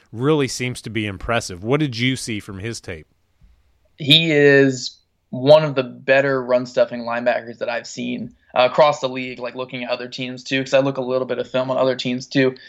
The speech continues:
Speaker 2: He, he's a really good run stuffer, and it's not that he's overly physical with linemen, that he sheds blocks perfectly. He just, he's really good at shifting through ta-, through, uh, traffic up front when the linemen are blocking on defensive linemen, other linebackers. He's really good at shifting through traffic. He's got great speed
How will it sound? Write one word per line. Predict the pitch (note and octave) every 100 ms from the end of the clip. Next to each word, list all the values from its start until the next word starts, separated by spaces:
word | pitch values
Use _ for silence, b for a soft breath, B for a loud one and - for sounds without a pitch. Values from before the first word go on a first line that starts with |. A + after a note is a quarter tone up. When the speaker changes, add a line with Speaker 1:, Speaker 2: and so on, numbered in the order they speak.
| B B
Speaker 2:
He, | F3 G3 D#3
he's | G3 F#3
a | B2+
really | C3+ D3 D3
good | C#3 B2+
run | B2+ C3
stuffer, | - A#2+ - B2
and |
it's | C3 D#3+
not | D#3+ F3 D#3+
that | C#3+
he's | D3+ C#3+ C3 - _ _ _ _ _
overly | C#3 C#3 C#3 B2
physical | C#3+ D3+ D3 D#3 D3
with | C#3+
linemen, | C#3+ C#3 C#3 C#3 C3
that | F#2
he | A2+
sheds | A2 - A#2
blocks | - C3 C#3 -
perfectly. | D3+ C#3+ C#3+ D3+ C#3
He | D#3
just, | E3 C#3 - b b b _
he's | - C#3
really | C3+ D#3+ E3+
good | D#3 D3
at | -
shifting | D3 C#3 C#3
through | C#3 B2+
ta-, | C#3 B2+ -
through, | D3+ D3 C3+
uh, | B2 A#2 -
traffic | - D3 C#3+ D#3+ - -
up | C3+ -
front | D3+ D3 C#3+
when | C3
the |
linemen | B2 B2+ C3+ C3
are |
blocking | B2 B2 A#2+ C3+ C3
on | B2+ C3 b b
defensive | C#3 C3+ C3
linemen, | C3+ C3+ C3
other | - C3
linebackers. | B2+ B2+ B2+ B2+
He's | C3+ B2
really | C#3 D#3
good | D3 C#3+
at |
shifting | - C#3 C#3 C#3
through | C#3 C3+ B2+
traffic. | - C3 B2+ C#3 C3+
He's | C3 B2+
got | C3 B2 -
great | - C#3 C3+
speed | - - C#3+ D3 D3